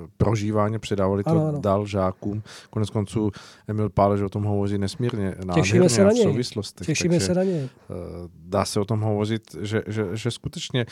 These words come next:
Speaker 1: to jsou skonkretizované hodnoty, které přináší potom prospěch té společnosti prostřednictvím toho, že, že člověk si je nese jako vlastnosti a můžou se o ně, u něho ti druzí o to opřít.
Speaker 2: Tak,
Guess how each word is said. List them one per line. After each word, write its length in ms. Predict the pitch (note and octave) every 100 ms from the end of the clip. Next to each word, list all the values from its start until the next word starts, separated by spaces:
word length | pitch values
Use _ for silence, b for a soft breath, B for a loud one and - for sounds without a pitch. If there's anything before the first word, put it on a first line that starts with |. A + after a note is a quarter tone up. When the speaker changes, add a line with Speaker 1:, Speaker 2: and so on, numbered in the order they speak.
| B B
Speaker 1:
to 100 | -
jsou 240 | - C3+ B2
skonkretizované 1000 | - - A2+ B2+ B2 - B2+ B2 B2+ B2+
hodnoty, 440 | G#2+ G#2 A2 B2
které 240 | - A2
přináší 560 | A2+ - A2+ A2 A2+ B2
potom 340 | - - A#2
prospěch 480 | A#2+ A2+ G#2+ - A#2+
té 140 | - A2+
společnosti 720 | - A2+ A2+ - A#2+ - C3 _
prostřednictvím 760 | - A2 - A#2+ A#2+ - B2+ B2
toho, 240 | A#2 C3
že, 180 | A#2+ A#2 - _ -
že 140 | G#2
člověk 460 | - A2+ A2 A#2+ -
si 140 | B2
je 80 | A2+
nese 220 | G#2+ A#2+
jako 180 | A2+ A2+
vlastnosti 640 | G#2+ - - A2+ - C3+
a 40 | B2
můžou 340 | A2+ A2+ A#2 - -
se 180 | - A2
o 100 | G#2+
ně, 160 | A2
u 140 | - A2
něho 380 | A2+ A2 A#2 A#2 B B B _
ti 120 | A2+
druzí 360 | G#2+ A2 A2+
o 40 | A2+
to 140 | C#3
opřít. 500 | C3+ - - F#2 - - - _ _ _ -
Speaker 2:
Tak, 180 | B2+